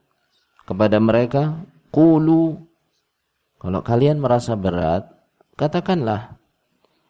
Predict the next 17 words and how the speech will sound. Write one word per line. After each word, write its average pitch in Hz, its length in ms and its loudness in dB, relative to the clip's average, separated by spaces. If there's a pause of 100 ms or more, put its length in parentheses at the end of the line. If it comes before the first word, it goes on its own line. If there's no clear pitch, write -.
(140)
"Hasbunallah 104 1400 0 (540)
wa 87 160 -6
ni'mal 104 800 -4 (100)
wakil." 73 840 -8 (1120)
Cukuplah 104 560 -2
Allah 90 340 2
bagi 85 300 -2
kami 117 800 -4
dan 85 240 -4
Dia 92 260 0
adalah 92 380 -2
sebaik-baik 87 1040 -4
penolong. - 880 -6 (1500)
Hadis 117 340 -4
ini 135 160 0
diriwayatkan 113 560 2
oleh 95 160 2